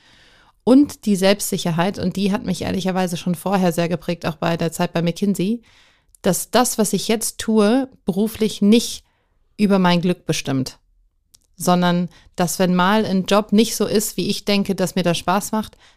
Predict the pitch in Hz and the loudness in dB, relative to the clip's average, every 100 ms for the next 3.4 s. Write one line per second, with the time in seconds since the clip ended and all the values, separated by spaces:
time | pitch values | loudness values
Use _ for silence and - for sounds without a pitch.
0 | _ _ 180 190 - 165 175 - 180 - | _ _ -2 0 -2 -2 -2 -2 -4 -2
1 | 175 175 151 202 208 - 170 202 - 156 | -2 -4 -2 2 2 0 -2 -2 -2 -4
2 | - 185 - 175 170 160 - 165 165 - | -2 -4 -4 -4 -2 -2 -2 -2 -2 -4
3 | 147 160 135 | -4 -4 -6